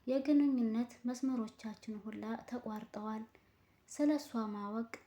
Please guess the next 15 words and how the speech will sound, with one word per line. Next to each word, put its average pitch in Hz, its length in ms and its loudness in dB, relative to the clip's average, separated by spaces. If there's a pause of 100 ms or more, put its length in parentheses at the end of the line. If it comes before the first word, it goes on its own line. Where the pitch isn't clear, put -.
(340)
ስፈልግ 226 600 -2 (200)
የፌ-፣ 277 440 0
የፌስቡክ 277 640 -2 (160)
አካውንቷ 214 600 -6 (140)
ላይ 214 180 -2 (100)
የፖሰተችውን 226 1080 -6
እያየሁ 214 520 -4 (680)
ሁኔታዋን 233 640 6 (140)
እረዳለሁ። 214 800 -4 (720)
ሪሃና 285 440 2 (440)
አንዳንዴ 254 480 4 (200)
ኢክራም 247 400 -2 (440)
ባል 226 280 2 (240)
ተብዬው 214 560 -4 (140)
ስታገኘው 220 800 -8